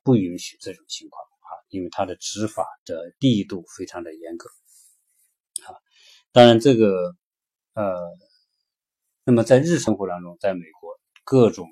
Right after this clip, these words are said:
各样的这种，呃，我们所看到的各样的这种现象啊，都证明这一点，就是说，在美国，首先你是要做一个守法的公民，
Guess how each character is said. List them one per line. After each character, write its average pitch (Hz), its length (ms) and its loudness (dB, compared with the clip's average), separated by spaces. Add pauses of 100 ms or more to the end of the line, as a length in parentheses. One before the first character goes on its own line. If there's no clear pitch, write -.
各 101 240 -2
样 87 200 0
的 82 100 -18 (100)
这 95 160 -8
种， 87 240 -18 (520)
呃， 92 160 -2
我 90 180 -4
们 90 160 0
所 80 280 -8
看 110 300 -4
到 95 140 -6
的 - 120 -20 (560)
各 104 100 -6
样 87 140 -8
的 82 140 -20
这 - 120 -20
种 82 180 -20 (1000)
现 113 400 0
象 95 180 -10
啊， - 560 -20 (200)
都 143 340 2
证 175 280 8
明 85 300 -2
这 104 160 -4
一 87 160 -12
点， - 180 -20 (200)
就 98 80 -16
是 92 120 -16
说， 98 340 -10 (240)
在 127 180 4
美 98 340 2
国， 90 240 -10
首 82 360 -2
先 113 460 -4
你 85 220 -8
是 95 340 -8
要 87 320 -4 (300)
做 95 320 0
一 82 200 -10
个 85 300 -10 (720)
守 98 300 0
法 98 160 -2
的 - 220 -10
公 104 180 0
民， 85 180 -6